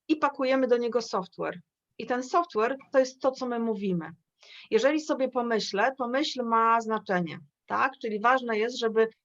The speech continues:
myśleć również pozytywnie. Myślenie pozytywne to jedno, ale żeby programować mózg, warto wypowiedzieć tą myśl na głos. Czyli myśl wypowiedziana na głos ma, ma dwa razy większą moc. A jeżeli ją zapiszemy,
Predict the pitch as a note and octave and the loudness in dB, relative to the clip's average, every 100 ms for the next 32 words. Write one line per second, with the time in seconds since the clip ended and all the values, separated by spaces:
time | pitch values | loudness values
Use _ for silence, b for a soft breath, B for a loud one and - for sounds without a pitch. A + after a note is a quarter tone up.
0 | - A#3 A#3 A#3+ A#3+ B3+ B3 G#3+ F#3 F#3+ | -6 -4 -2 -2 0 0 2 -2 -4 -6
1 | F3+ F3+ F3+ D#3 D#3 F#3 F3+ A#3+ A#3+ A#3+ | -6 -4 -4 -4 -6 -6 -4 -4 -4 -2
2 | A3+ A3 A3+ A3 G3+ G#3+ A#3 A#3 E3+ D#3+ | -2 0 0 0 -2 0 0 0 -2 -4
3 | B B - G3+ G#3+ A3 A3 A3+ A3 A3 | B B 0 0 0 -2 0 0 2 0
4 | G#3+ G#3 A3+ D4 F4+ _ _ G#3 A#3+ A#3 | -2 -4 -4 -6 -8 _ _ 2 2 2
5 | B3+ D4 C#4+ B3+ C#4+ A3 G#3+ G#3+ G#3 G#3+ | -2 -2 -2 -2 -2 -2 -2 -4 -4 -4
6 | - G#3+ F#3 E3+ - - _ _ - G#3 | -4 -2 -2 -2 -10 -14 _ _ -4 -2
7 | A#3 D#4 C4 B3+ B3+ A3+ A#3+ A3+ G#3+ B3+ | 0 -2 -2 -2 0 0 0 -2 0 -2
8 | A3+ G#3 G#3+ A3 - - F#3 G#3 A3+ A3+ | -2 -4 -2 -2 -4 -4 -4 0 2 2
9 | G#3 G3+ G3 G3 F3+ D#3 - - B B | 0 -6 -4 -4 -4 -4 -8 -18 B B
10 | - G3 F#3+ G#3 G3+ F#3 F#3 B3 D4+ - | -2 0 0 0 0 0 0 -2 -2 0
11 | A3+ G3 G3+ | 0 0 -2